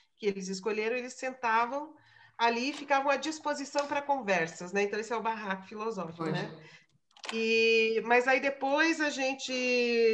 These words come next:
Speaker 1: abriu mão dessa questão dos objetos, dos vídeos artísticos e fi-, e, e fizemos com o ba-, com o grupo de filosofia independente, que a Tatiana tá aqui, é do grupo, a gente,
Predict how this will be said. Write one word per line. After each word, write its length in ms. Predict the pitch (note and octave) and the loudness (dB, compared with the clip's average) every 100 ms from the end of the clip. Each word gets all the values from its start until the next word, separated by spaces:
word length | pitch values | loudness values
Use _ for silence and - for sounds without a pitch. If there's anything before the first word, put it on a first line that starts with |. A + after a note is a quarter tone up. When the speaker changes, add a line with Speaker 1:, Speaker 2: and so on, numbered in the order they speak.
| G#3+ G3+ D#3+ E3+ | 2 -2 -8 -4
Speaker 1:
abriu 340 | G3+ A#3 C4+ | 0 0 2
mão 300 | B3 A#3+ C#4+ | 4 6 4
dessa 240 | C#4+ B3+ A#3 | 0 -4 -2
questão 400 | G#3+ G3+ G#3+ G#3+ | -4 0 0 0
dos 180 | G3+ | -2
objetos, 500 | G#3 F#3+ G#3 G#3 G#3 | -2 -2 0 -2 -2
dos 200 | F#3 F#3+ | -8 -6
vídeos 240 | F#3 F#3+ G3 | -6 -4 -4
artísticos 560 | G3 A3 C4 - D4+ | -4 -6 -8 -8 -6
e 60 | D4+ | -6
fi-, 120 | C#4+ | -8
e, 260 | B3 C4+ A3+ | -8 -8 -10
e 20 | |
fizemos 540 | - A#3 B3+ C#4+ - - - _ - | -10 -2 0 0 -8 -16 -20 _ -2
com 180 | C4+ | 0
o 40 | - | 4
ba-, 140 | C4+ B3+ | 2 2
com 160 | C#4+ | 0
o 60 | D#4 | 0
grupo 200 | C#4 B3 | -2 -8
de 100 | A3+ | -10
filosofia 540 | A#3+ A3+ A3 A3 A3+ | -2 0 0 -2 -4
independente, 600 | A3 G#3 G#3+ G3+ G3+ C4+ - | 0 0 2 2 2 0 -4
que 60 | |
a 20 | |
Tatiana 380 | G3 F#3+ G3 F#3+ | -8 -6 -6 -6
tá 80 | F#3+ | -8
aqui, 180 | F#3 G#3 | -6 -6
é 40 | |
do 100 | F#3+ | -6
grupo, 440 | F#3 G#3+ B3+ C#4+ - - - - - | -4 -4 -4 -12 -20 -20 -20 -20 -8
a 100 | A3 | -2
gente, 280 | A3 B3+ C4 | 0 0 0